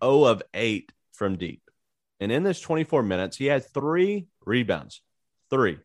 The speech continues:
He wasn't in foul trouble. He wasn't at all. He has to be able to rebound the ball better. Yes, he had two blocks, right? That's cool.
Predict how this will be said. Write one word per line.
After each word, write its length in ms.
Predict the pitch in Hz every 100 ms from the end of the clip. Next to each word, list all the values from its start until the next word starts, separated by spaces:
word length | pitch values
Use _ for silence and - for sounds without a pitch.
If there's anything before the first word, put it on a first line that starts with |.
| _ _ -
He 80 | 170
wasn't 300 | 202 185 139
in 80 |
foul 200 | 107 90
trouble. 460 | 85 92 87 107 143 _ _ _ _ _ _ _ _
He 100 | 113
wasn't 300 | 127 135 143
at 80 | 135
all. 320 | 156 120 - _ _ _ _ _ _ _ _ _
He 200 | 147 185
has 300 | 165 165 165
to 80 | 160
be 120 | 143
able 140 | 131
to 100 | 120
rebound 500 | 110 110 131 120 104
the 60 | 101
ball 300 | 92 92 90
better. 420 | 85 92 76 73 _ _ _ _
Yes, 240 | 143 156 165
he 80 |
had 260 | 165 160 156
two 160 | 156 156
blocks, 480 | 98 87 - -
right? 320 | 98 104 104 -
That's 240 | 127 131 -
cool. 440 | - 120 123 139